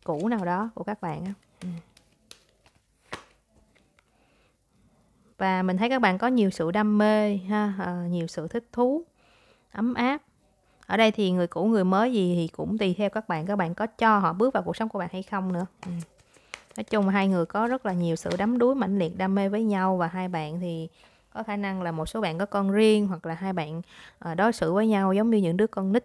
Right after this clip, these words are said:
vậy đó, có, có một sự hài hòa, có, có sự, gọi là, thể hiện cái suy nghĩ thực sự của mình ha, không có đeo mặt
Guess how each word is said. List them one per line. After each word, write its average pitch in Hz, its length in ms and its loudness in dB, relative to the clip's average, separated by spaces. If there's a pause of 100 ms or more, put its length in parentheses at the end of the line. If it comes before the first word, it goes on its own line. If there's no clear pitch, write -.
vậy 170 120 -2
đó, 185 120 -2
có, 208 280 -6
có 226 120 -4
một 190 180 -2
sự 165 140 -6
hài 165 220 -4
hòa, 165 420 -2
có, 226 220 0 (100)
có 226 80 -4
sự, 170 180 -4
gọi 165 180 -4
là, 165 160 -4
thể 175 200 -6
hiện 175 320 0
cái 214 280 -2 (560)
suy 233 220 0
nghĩ 185 180 2
thực 190 160 -6
sự 156 140 -2
của 180 160 -8
mình 175 380 0
ha, 202 260 -2
không 180 180 -2
có 226 120 -2
đeo 208 160 0
mặt 175 140 -4